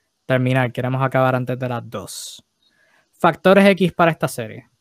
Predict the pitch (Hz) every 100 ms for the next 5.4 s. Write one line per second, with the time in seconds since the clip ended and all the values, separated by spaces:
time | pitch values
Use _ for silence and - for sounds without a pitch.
0 | _ - 139 147 143 120 101 - - _
1 | _ _ _ _ _ _ _ _ 143 143
2 | 147 156 156 156 143 139 _ _ _ 147
3 | 151 151 160 156 156 143 151 147 160 151
4 | - 147 156 143 139 147 151 139 135 147
5 | 151 147 135 127